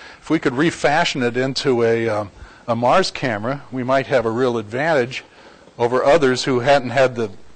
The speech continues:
opportunity to develop, um, space qualified hardware. <clears throat> And so we used the same C C D as the, uh, descent imager for the Titan mission. Frame transfer, so you didn't need a, uh,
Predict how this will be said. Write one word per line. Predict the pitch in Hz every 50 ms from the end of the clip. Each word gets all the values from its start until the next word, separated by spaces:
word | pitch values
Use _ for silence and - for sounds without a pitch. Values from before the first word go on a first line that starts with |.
| -
opportunity | 123 120 - - 110 - 151 139 123 113
to | 107
develop, | 98 104 98 123 120 117 120 113 - - - 113
um, | 107 104 98 95 95 - - -
space | - - - - 120 117 107 -
qualified | - - 113 110 104 - - 110 101 98
hardware. | - 113 113 123 113 101 95 87 87 - - - - - - - - - - - - _ _ _ _ - -
<clears throat> | 247 - - 170 247 208 196 208 131 - - - - - - - - - - - - - - - - - - - - - - _ _ - - - - - - - - - - - - -
And | 131 127
so | - - 170 160 151 147 143 135
we | 131 139 139
used | 165 190 180 -
the | 151 131
same | - - 180 175 185 185
C | - - - 185 175
C | - - 156
D | 135 131 170 190 180 139
as | 131 123 -
the, | - 127 123 120 117 117 113
uh, | 110 110
descent | 107 107 - - - - 151 139 139
imager | 135 147 156 131 117 - 120 110 104
for | 104 - - - 117 107
the | 104 104
Titan | 98 - 131 135 147 135 113 101
mission. | 101 104 101 95 - 147 170 160 - - - - - - - - - _ - 98 90
Frame | - - - 139 135 139 139
transfer, | - - - 131 135 143 135 - - 139 135 139
so | 139 - 135
you | 123 120
didn't | 123 135 120 113 113
need | 120 123 131 131 123 123
a, | 117 113 117 113 117 113
uh, | 113 110 107 107 107